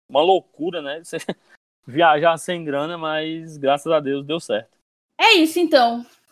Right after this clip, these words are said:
Speaker 2: É, se a gente tivesse aqui tomando alguma coisa, dava pra gente passar umas três horas ainda conversando sobre as histórias de Renan e Saulo Alves. Mas eu espero que tenha sido esclarecedor. A gente gosta no Glória de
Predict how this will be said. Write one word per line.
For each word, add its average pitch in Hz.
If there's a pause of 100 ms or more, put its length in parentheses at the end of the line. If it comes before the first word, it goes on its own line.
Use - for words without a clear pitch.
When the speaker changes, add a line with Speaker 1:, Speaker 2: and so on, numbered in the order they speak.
(140)
Speaker 2:
É, 220
se 226
a 269
gente 349
tivesse 285
aqui 214
tomando 262
alguma 277
coisa, 233
dava 208
pra 233
gente 226
passar 226
umas 226
três 254
horas 233
ainda 226
conversando 220
sobre 214
as 214
histórias 196 (440)
de 226
Renan 277
e 247
Saulo 247
Alves. 175 (540)
Mas 220
eu 262
espero 277
que -
tenha 330
sido 269
esclarecedor. 240
A 240
gente 247
gosta 226
no 220
Glória 214
de 214